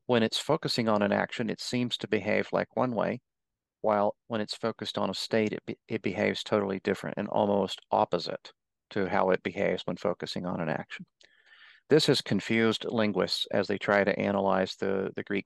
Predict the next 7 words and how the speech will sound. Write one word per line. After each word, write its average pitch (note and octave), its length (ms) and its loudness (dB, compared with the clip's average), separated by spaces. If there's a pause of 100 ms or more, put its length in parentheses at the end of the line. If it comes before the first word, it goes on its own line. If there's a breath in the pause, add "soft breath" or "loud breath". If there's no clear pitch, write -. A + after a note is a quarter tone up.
perfect G2 340 -4
tense. F2+ 400 -4 (560 soft breath)
So - 200 2
prior C#3+ 380 4
to A#2+ 120 2
my A2 200 4
work, G2 360 2